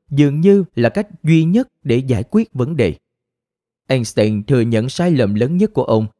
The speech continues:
là đã chỉnh sửa một số phương trình nhằm biến những tri thức về vũ trụ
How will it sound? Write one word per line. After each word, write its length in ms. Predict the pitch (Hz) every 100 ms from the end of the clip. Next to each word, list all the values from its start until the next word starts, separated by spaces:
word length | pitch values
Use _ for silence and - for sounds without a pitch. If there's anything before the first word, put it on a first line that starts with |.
| _
là 340 | 143 139 131 127
đã 140 | 135
chỉnh 280 | - 120 160
sửa 340 | - 123 120
một 260 | 175 131 101
số 320 | - 123 202 202
phương 160 | 123
trình 220 | 107 98 82 _ _
nhằm 260 | 147 131 135
biến 320 | 139 175 247
những 260 | 156 104 143
tri 200 | 123 101
thức 180 | 165 -
về 300 | 131 117 107
vũ 200 | 107 139
trụ 340 | 156 107 95